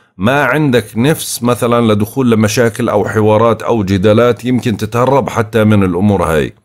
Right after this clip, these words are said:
أما بالنسبة للبيت الخامس فالأجواء على المستوى العاطفي ممتازة، فاليوم ممكن تجتازوا بصورة عامة فترة إيجابية، بتشعروا بقوة الحظ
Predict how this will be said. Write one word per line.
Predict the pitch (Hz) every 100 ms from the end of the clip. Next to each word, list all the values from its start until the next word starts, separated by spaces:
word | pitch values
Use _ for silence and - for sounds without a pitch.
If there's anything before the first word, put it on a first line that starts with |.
| _ _ _ _ _ _ _ _ 131
أما | 180 180
بالنسبة | 190 196 156 180 170
للبيت | 151 156
الخامس | 151 107 170 170 165 -
فالأجواء | 151 147 131 127 139 151
على | 123 117
المستوى | 135 139 - 139
العاطفي | 127 123 139 147 143 151 151 - _ _ _ -
ممتازة، | 151 175 156 127 90 71 60 _
فاليوم | 107 101 127 139 127
ممكن | 123 135 120
تجتازوا | 127 107 151 135 117
بصورة | 101 - 139 117
عامة | 104 139 131
فترة | 107 127 123 117
إيجابية، | 139 120 131 123 160 156 147 - _ _ _
بتشعروا | 127 135 175 147 127 113
بقوة | 98 - 156 139 117
الحظ | 101 90 113 139